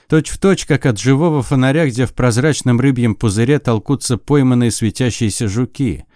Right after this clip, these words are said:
Такие фонари были в ходу. Пользовались ими и твердиславичи. Послышалось шарканье, неразборчивое кряхтенье. Идущий, похоже, совершенно не прятался или старался показать, что не прячется. Пятно света приближалось. Некто с фонарем двигался от вожделенной шахты,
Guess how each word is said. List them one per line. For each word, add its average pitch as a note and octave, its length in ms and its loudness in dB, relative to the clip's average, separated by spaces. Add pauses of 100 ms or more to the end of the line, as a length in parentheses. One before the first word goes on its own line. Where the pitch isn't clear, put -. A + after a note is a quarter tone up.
(160)
Такие F3 280 0
фонари E3 380 2
были D#3 220 2
в - 60 -2
ходу. C3+ 460 -2 (220)
Пользовались D3+ 560 2
ими B2 200 4
и G#2+ 60 0
твердиславичи. G2+ 920 -4 (380)
Послышалось E3 640 0
шарканье, A2 680 0
неразборчивое C3 800 0
кряхтенье. G2+ 840 -2 (140)
Идущий, E3 460 0
похоже, D#3 440 0
совершенно E3+ 520 0
не E3+ 120 2
прятался D3 600 -2
или F3 160 -4
старался B2+ 520 -2
показать, B2+ 600 -2
что - 180 -4
не F#2+ 120 0
прячется. - 600 -6 (460)
Пятно E3+ 320 0
света D#3+ 340 0
приближалось. B2+ 960 -2
Некто A#2 560 0
с - 120 -14
фонарем A#2 560 0
двигался A#2+ 500 0
от A2+ 140 -6
вожделенной A2+ 500 -2
шахты, B2+ 540 -4